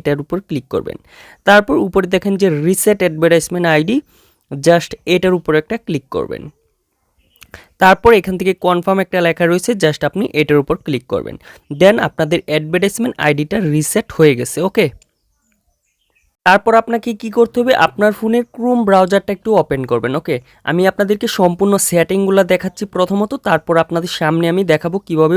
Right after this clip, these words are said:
উত্তোলন করবেন, টাকা নেবেন। Then Chrome ব্রাউজারে আসার পরে এই দিকে দেখতে পারবেন একটা সেটিং লেখা রয়েছে, আপনি এই সেটিংয়ের উপর একটা ক্লিক করবেন।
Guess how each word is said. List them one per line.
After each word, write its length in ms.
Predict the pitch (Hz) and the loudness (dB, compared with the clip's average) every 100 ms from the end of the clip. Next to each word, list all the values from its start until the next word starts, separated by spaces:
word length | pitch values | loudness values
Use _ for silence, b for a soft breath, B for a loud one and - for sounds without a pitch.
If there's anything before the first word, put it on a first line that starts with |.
| 196 165 | 0 -4
উত্তোলন 360 | - 165 175 175 | -4 -2 -2 -2
করবেন, 220 | 185 220 226 | -2 -2 -4
টাকা 180 | 156 139 131 | -4 -4 -6
নেবেন। 200 | 123 - - B B B - | -6 -8 -12 B B B 0
Then 160 | 170 220 220 | 2 2 0
Chrome 240 | 214 208 202 | 0 2 4
ব্রাউজারে 540 | 208 196 208 202 208 - 143 | 4 4 2 4 2 0 -4
আসার 240 | 170 214 208 170 | -4 -2 -2 0
পরে 140 | 147 151 | 0 0
এই 60 | 156 | -2
দিকে 160 | 175 180 | -2 -2
দেখতে 160 | 180 185 | -2 -4
পারবেন 220 | 185 196 190 | -2 0 -2
একটা 140 | - 147 | -4 -4
সেটিং 260 | 156 156 170 170 | -4 -2 -2 0
লেখা 160 | 175 180 | 2 2
রয়েছে, 280 | 185 - 240 - B B B | 2 0 -2 -4 B B B
আপনি 200 | 147 180 202 160 | -2 0 0 2
এই 60 | 156 - | 2 0
সেটিংয়ের 380 | 160 170 170 165 | 0 0 0 0
উপর 100 | 180 185 | -2 -2
একটা 120 | 220 - | -4 -4
ক্লিক 200 | 165 131 120 | -6 -4 -2
করবেন। 240 | 117 | -2